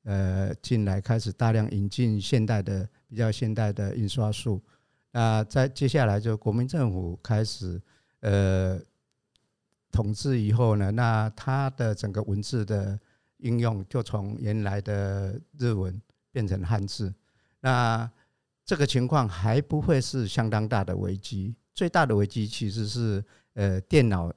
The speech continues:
应试以后，让这个产业变成非常惨的产业。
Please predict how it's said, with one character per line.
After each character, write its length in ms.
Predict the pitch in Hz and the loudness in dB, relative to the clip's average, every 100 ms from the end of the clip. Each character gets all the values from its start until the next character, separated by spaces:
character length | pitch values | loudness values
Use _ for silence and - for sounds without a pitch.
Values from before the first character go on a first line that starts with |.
| - | -2
应 240 | 160 127 | 2 4
试 320 | 110 - 117 95 | 4 2 0 2
以 180 | 95 | 2
后， 200 | 113 98 - - - | 2 2 -2 -12 0
让 180 | 147 131 | 2 2
这 80 | |
个 140 | 131 123 | 2 0
产 280 | - 98 127 | 0 0 2
业 140 | 117 | 2
变 180 | 143 110 | 4 2
成 160 | 95 104 | 2 2
非 180 | 135 147 | 2 4
常 260 | 117 104 | 2 0
惨 300 | 123 120 90 | -2 0 0
的 100 | 95 | -2
产 300 | - - 90 | -4 -2 -2
业。 180 | 107 | -2